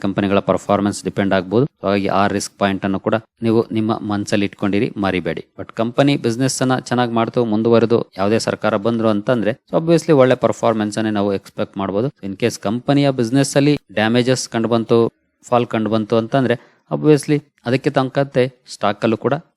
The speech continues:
ರಿಯಾಕ್ಷನ್ ಕಂಡು ಬರುತ್ತೆ. So ಅದ್ರಲ್ಲಿ ಏನ್ ರಾಕೆಟ್ ಸೈನ್ಸ್ ಇರೋದಿಲ್ಲ. ಕಂಪನಿ ಬಿಸಿನೆಸ್ ಅನ್ನ ಎಲ್ಲಿವರೆಗೂ ಚೆನ್ನಾಗಿ ಮಾಡುತ್ತೋ ಅಲ್ಲಿವರೆಗೂ ಕೂಡ ನಾವು ಇನ್ವೆಸ್ಟೆಡ್ ಆಗಿರ್ಬೋದು. ಎಲ್ಲಿ ಕಂಪನಿಯ ಬಿಸಿನೆಸ್ ಡಿಟೀರಿಯೇಟ್ ಆಗ್ಲಿಕ್ಕೆ ಶುರುವಾಗುತ್ತೋ ಅಲ್ಲಿಂದ ನಾವು ಕೇರ್‌ಫುಲ್ ಆಗಿರ್ಬೇಕು. In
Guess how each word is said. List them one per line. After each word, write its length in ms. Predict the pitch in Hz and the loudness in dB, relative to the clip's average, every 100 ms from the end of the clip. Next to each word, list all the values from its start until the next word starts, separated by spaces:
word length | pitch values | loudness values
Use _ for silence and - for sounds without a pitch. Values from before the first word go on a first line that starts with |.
| 104 | -2
ರಿಯಾಕ್ಷನ್ 380 | 107 110 - 101 - | 0 0 -2 -4 -2
ಕಂಡು 160 | 95 90 | -2 0
ಬರುತ್ತೆ. 220 | 87 90 - _ _ | -2 -6 -14 _ _
So 60 | - | -10
ಅದ್ರಲ್ಲಿ 240 | 113 135 139 | -2 2 2
ಏನ್ 100 | 127 | 2
ರಾಕೆಟ್ 300 | 101 - 120 - | -2 -2 -6 -2
ಸೈನ್ಸ್ 200 | 110 104 | -4 -2
ಇರೋದಿಲ್ಲ. 280 | 104 101 113 - | -2 0 -2 -4
ಕಂಪನಿ 320 | 107 113 127 127 110 | -8 -2 -2 -2 -2
ಬಿಸಿನೆಸ್ 340 | 98 120 120 - | -2 -2 -4 -2
ಅನ್ನ 120 | 123 110 | 0 0
ಎಲ್ಲಿವರೆಗೂ 360 | 113 113 110 110 | 2 0 0 -2
ಚೆನ್ನಾಗಿ 240 | 104 104 104 | -2 -4 -4
ಮಾಡುತ್ತೋ 280 | 104 - - - _ _ - | -6 -4 -6 -6 _ _ -10
ಅಲ್ಲಿವರೆಗೂ 480 | 90 117 127 117 123 - | -2 2 2 2 0 -2
ಕೂಡ 100 | 117 110 | -2 -2
ನಾವು 140 | 110 - 101 | -2 -4 -6
ಇನ್ವೆಸ್ಟೆಡ್ 480 | 101 107 - 101 95 | -2 -2 -2 -4 -4
ಆಗಿರ್ಬೋದು. 440 | 92 90 85 82 - _ _ 113 | -2 -4 -2 -4 -8 _ _ 0
ಎಲ್ಲಿ 180 | 127 143 | 4 4
ಕಂಪನಿಯ 520 | - 120 120 131 135 117 | 4 -2 2 0 2 0
ಬಿಸಿನೆಸ್ 360 | 107 107 135 - - | -2 0 0 0 -4
ಡಿಟೀರಿಯೇಟ್ 440 | 117 117 127 127 120 | -2 2 4 4 2
ಆಗ್ಲಿಕ್ಕೆ 360 | 117 117 - 117 | -2 -2 -6 -6
ಶುರುವಾಗುತ್ತೋ 480 | 107 110 113 113 104 104 _ - | 0 2 2 0 -2 -2 _ -6
ಅಲ್ಲಿಂದ 260 | 98 101 101 98 | -2 0 0 0
ನಾವು 200 | 104 147 - | 2 0 0
ಕೇರ್‌ಫುಲ್ 340 | 117 113 - 113 | 0 2 2 2
ಆಗಿರ್ಬೇಕು. 400 | 110 107 113 127 170 _ | 2 2 0 2 0 _
In 80 | 135 | -6